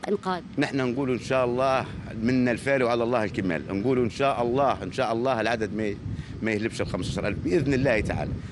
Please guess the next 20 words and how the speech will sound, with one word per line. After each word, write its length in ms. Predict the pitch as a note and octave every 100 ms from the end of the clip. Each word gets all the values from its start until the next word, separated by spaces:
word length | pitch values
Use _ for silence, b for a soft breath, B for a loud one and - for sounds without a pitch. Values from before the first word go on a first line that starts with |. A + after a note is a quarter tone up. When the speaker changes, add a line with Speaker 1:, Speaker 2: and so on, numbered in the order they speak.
| B C3
Speaker 2:
بإذن 220 | C#3 A#2
الله 180 | A#2 G#2
تعالى. 260 | F2 D#2+ C#2+ B B
لكن 320 | - A3+ A3+ A3+
ال-، 400 | A3+ G3 F#3 F3+
إرادة 300 | A3 A3 F3+
الشعب 320 | F3+ A3 G3
الدرناوي 640 | E3 E3+ D#3+ G3 G3 F#3+ - B B B -
موجودة. 500 | D3+ F3 F#3 F3+ B2+
ممكن، 480 | F3+ G3 F#3 F#3 D#3+
ممكن 380 | F3+ G3+ F3+ F3
بعض 240 | F#3 E3
الناس 400 | E3 E3+ F#3 D3
أو، 320 | C#3 D3 C#3
أو، 260 | A#2+ C#3 C3+
أو 200 | C#3+ D3+
حتى 240 | D3 -
المشاهدين 460 | E3+ D#3 D#3+ D#3+ E3+
في 80 | D#3
العالم 380 | D3 D#3+ D3